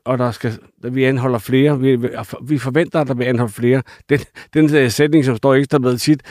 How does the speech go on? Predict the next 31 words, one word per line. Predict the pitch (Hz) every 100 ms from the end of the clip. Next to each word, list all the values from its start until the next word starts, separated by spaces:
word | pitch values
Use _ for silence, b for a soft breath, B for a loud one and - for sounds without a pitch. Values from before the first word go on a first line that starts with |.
| B B
den | 135
læser | 151 139 139
de |
kriminelle | 131 127 131 135 135
også, | 131
så | 139
jeg |
kan | 127
godt | 135
fortælle | - 135 123
dig, |
tænker, | 107 117 104 B B B B
og | -
så | 131
begynder | 143 147 143
man | 131
allerede | 143 143
at | 117
svede | 123 147 143
og | 127
lave | 123 127 143
alt | 135
muligt | 143 143 139 120 -
fikfakter, | 143 - 127 120 127
og | 117
hvor, | 117
hvor | 117 127
man | 127
skal | - 123
hen, | 135 123
og | 123 113 110